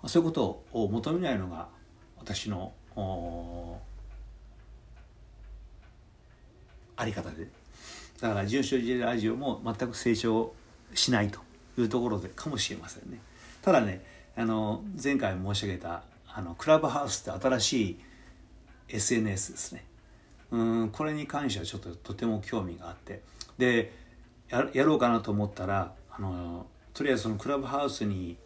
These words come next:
所属しないといけないね。参加するためにはね。それは招待されなきゃダメなの。あの、ところが、招待してくれる人が、っていうか、まあ、友達が基本的にいないんでね。うん、な-、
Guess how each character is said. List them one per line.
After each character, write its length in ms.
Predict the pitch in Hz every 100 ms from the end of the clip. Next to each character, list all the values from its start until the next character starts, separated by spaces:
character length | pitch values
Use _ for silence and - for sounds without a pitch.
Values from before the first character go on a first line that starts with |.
| - - -
所 300 | - - 151
属 200 | 156 -
し 160 | -
な 100 | 160 143
い 80 |
と 100 | 95
い 20 | 85
け 100 | -
な 60 |
い 100 | - -
ね。 160 | 170 165 - - - - -
参 220 | - 131
加 140 | 127 117
す 100 | 123
る 60 |
た 120 | 98 95
め 100 | 82
に 100 | 87
は 100 | -
ね。 80 | - - - - - - -
そ 120 | 127
れ 60 | 151
は 100 | 139
招 240 | - 208
待 220 | 202 123
さ 120 | 98
れ 60 | 107
な 80 | 92
き 80 | 90
ゃ 20 |
ダ 100 | 85
メ 80 | 82
な 60 |
の。 60 | - - - - - - -
あ 60 | 110
の、 560 | 104 101 98 95 95 98 - - - - - - - -
と 80 | 156
こ 60 |
ろ 80 | 131
が、 180 | 104 - - - - - -
招 180 | 180
待 240 | 160 104 101
し 40 |
て 120 | 120
く 80 | 117
れ 80 | 120
る 100 | 117
人 200 | 104 107
が、 160 | 85 82
っ 560 | - - - - -
て 100 | -
い 20 | 107
う 20 |
か、 180 | 90 -
ま 60 | 104
あ、 40 |
友 200 | 101 104
達 180 | 123 120
が 60 | 117
基 60 |
本 180 | - 117
的 100 | 107
に 200 | 113 98
い 40 | 104
な 160 | 113
い 60 | 104
ん 100 | 85
で 80 | -
ね。 180 | 95 - - - - - - -
う 40 |
ん、 280 | 107 98 98
な-、 180 | 107